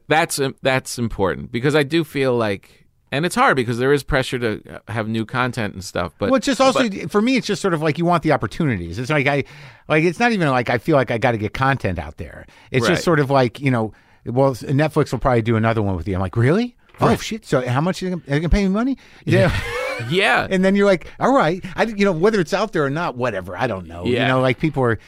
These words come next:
Speaker 2: you know, at this point, I'm sort of like, "Well, you know, if they don't stick with me, whatever." I can't be, 'cause, like, that desperation you talk about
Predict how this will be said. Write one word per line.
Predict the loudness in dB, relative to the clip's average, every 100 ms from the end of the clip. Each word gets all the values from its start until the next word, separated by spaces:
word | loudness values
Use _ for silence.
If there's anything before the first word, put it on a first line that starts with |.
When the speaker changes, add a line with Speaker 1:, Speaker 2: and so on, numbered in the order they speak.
| -20 -8
Speaker 2:
you | 0
know, | 2
at | 2
this | 0
point, | 2 2 2
I'm | 0
sort | 0
of | 2
like, | 2 0
"Well, | 2 2 2
you | 2
know, | 2 0
if | 0
they | 0
don't | 0 -2
stick | -2 -2
with | -2 0
me, | 0
whatever." | 0 -2 -4 -6
I | -8
can't | -4 -4 -2
be, | -4 -4 -8 -20 -6
'cause, | -2 0
like, | 2
that | 2 0
desperation | 0 -2 2 4 4 4 2 2
you | 2
talk | 2 0 0
about | 2 2 0